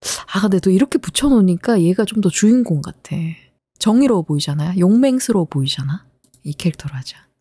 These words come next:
아, 엘리시아 아쉽네. 외모로 봤을 때 거의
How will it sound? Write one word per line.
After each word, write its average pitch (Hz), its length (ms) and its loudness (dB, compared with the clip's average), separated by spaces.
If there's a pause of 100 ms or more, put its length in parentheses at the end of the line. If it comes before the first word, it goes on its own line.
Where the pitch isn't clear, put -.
아, 160 360 -2
엘리시아 175 640 0
아쉽네. 165 760 -4 (100)
외모로 294 500 4
봤을 - 240 -6
때 170 120 -4
거의 175 760 0